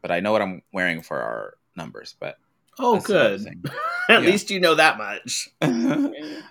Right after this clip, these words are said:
Speaker 1: Uh, June tenth, we will be at, um, Gracie's for Sex Trivia Night.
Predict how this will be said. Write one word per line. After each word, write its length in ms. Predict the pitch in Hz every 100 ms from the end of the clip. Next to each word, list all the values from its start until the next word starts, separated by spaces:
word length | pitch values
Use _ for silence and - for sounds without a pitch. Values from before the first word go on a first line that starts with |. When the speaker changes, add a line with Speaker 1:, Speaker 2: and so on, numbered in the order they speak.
| _
Speaker 1:
Uh, 600 | 139 143 143 143 139 139
June 320 | 120 - 147 160
tenth, 460 | 175 156 107 104
we 200 | 120 127
will 320 | 127 127 127
be 640 | 123 127 127 127 131 131 127
at, 840 | - 123 123 127 127 127 120 - -
um, 720 | 123 123 123 120 120 120 123 135 _ _ - -
Gracie's 540 | 131 170 - - 131
for 400 | - 117 110 113 _ _ _
Sex 360 | - 123 - -
Trivia 560 | - 175 151 110 104
Night. 400 | 104 104 143 -